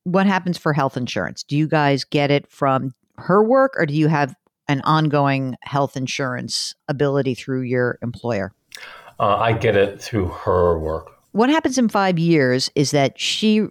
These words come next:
Speaker 1: she retires, you're on Medicare. Then what does she do for health insurance in five years?
Speaker 2: Uh, she's actually, um,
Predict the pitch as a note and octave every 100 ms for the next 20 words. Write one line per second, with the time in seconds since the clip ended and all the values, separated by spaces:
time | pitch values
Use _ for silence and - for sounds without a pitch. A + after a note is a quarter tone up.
0 | - - B3+ C4 A#3+ - E3 D3 C#3+ C#3
1 | C#3 C3 - _ - C3 D3 G#3 G#3 D#3+
2 | D#3 D#3+ E3 - A#2 A2+ C#3 D3 F3+ -
3 | G#3 G3 C#3+ C3 - B2+ A#2+ A#2 - -
4 | - C3 A#2+ A#2+ G#2 A2 G#2+ - A#2 A#2+
5 | A#2+ A2+ A#2 - - - _ _ - -
6 | - - E3 F3+ - - A2+ F#2+ F2+ -
7 | F#2+ F#2 F#2 F2+ F#2